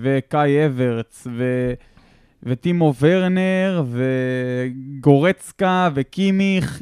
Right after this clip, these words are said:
שאתה אומר, "בואנה, זה טופ של הטופ של הטופ של הטופ."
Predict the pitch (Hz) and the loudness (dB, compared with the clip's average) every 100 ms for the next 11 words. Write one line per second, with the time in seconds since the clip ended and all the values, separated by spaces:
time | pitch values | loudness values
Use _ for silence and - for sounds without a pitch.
0 | - - 127 131 165 156 139 160 120 117 | -10 -4 -2 0 0 0 0 0 -2 -4
1 | - 165 156 - 131 127 156 - 143 123 | 0 -2 0 -4 -4 -4 -8 -4 -2 -2
2 | - 147 - 131 123 190 | -2 -4 -4 -6 0 2